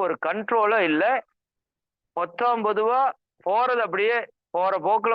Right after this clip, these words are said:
போயிட்டே இருக்குது அப்படிங்கிற மாதிரி. ஆனா இந்த பிராக்டிஸை நம்ம பண்ணோம்னா என்ன நடக்கும்னா, எண்ணத்தை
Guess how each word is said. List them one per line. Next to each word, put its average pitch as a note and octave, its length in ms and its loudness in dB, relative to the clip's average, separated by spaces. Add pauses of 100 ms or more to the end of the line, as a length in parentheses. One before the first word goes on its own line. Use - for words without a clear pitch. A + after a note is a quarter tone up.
போயிட்டே E3+ 320 0
இருக்குது C#3 300 0
அப்படிங்கிற A#2+ 440 -2
மாதிரி. A2+ 220 -2 (1120)
ஆனா E3+ 140 -2 (100)
இந்த D#3+ 120 0 (100)
பிராக்டிஸை G#3+ 580 -2
நம்ம F3 140 2 (100)
பண்ணோம்னா D#3+ 440 0 (120)
என்ன D#3 140 0 (100)
நடக்கும்னா, C3 500 -2 (760)
எண்ணத்தை G3+ 560 0